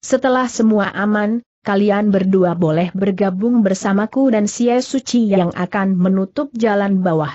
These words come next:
tanah dari lembah ini." "Hmm, hmm, hmm, baik Su Heng. Tio Sumoi, mari." "Baik, jaga diri kalian, kami akan menyusul," segera Tio Lian Chu.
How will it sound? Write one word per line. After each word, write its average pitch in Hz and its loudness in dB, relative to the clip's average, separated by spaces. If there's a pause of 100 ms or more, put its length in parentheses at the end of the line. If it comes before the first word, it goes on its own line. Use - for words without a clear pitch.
tanah 185 -2
dari 180 0
lembah 220 -2
ini." 180 -2 (440)
"Hmm, 233 -2
hmm, 165 -6
hmm, 175 -4 (220)
baik 180 -2
Su 165 -6
Heng. 147 -6 (400)
Tio 240 2
Sumoi, 233 2 (280)
mari." 180 -2 (320)
"Baik, 214 2 (240)
jaga 226 0
diri 208 0
kalian, 208 0 (240)
kami 277 2
akan 226 0
menyusul," 180 0
segera 196 0
Tio 262 2
Lian 220 0
Chu. 131 -2